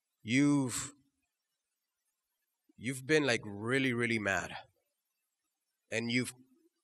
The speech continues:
taken it to that person, and you're, you're, I mean, you're ready to rip it. I mean, you're there. Maybe it's your kid, and you're just like, "I'm, I'm, I'm gonna let them have it." And then they're like,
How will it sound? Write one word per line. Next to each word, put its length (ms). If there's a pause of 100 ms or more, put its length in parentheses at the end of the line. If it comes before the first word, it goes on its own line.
(180)
taken 320
it 140
to 100
that 220
person, 440 (1080)
and 140
you're, 200
you're, 200
I 40
mean, 160
you're 140
ready 260
to 160
rip 280
it. 100
I 40
mean, 160
you're 180
there. 560
Maybe 240
it's 100
your 100
kid, 380
and 120
you're 120
just 200
like, 240
"I'm, 200 (140)
I'm, 140
I'm 80
gonna 100
let 140
them 140
have 220
it." 260 (340)
And 100
then 100
they're 140
like, 240